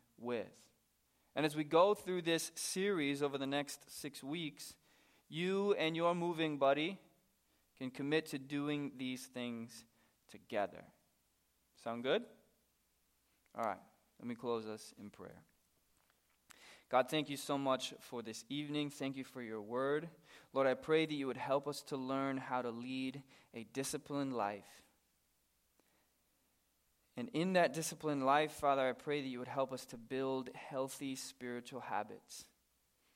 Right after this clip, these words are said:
habits that will lead us into a steadiness, a consistency,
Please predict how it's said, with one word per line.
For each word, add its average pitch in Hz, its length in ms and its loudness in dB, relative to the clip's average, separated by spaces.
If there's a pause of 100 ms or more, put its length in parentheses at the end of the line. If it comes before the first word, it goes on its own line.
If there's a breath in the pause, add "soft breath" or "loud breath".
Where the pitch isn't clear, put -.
(160)
habits 143 380 2
that 135 140 0
will 131 160 -4
lead 143 280 -2
us 135 420 2
into 127 280 -8
a 117 40 -6
steadiness, 113 920 -6 (280)
a - 80 -6
consistency, 120 1160 -10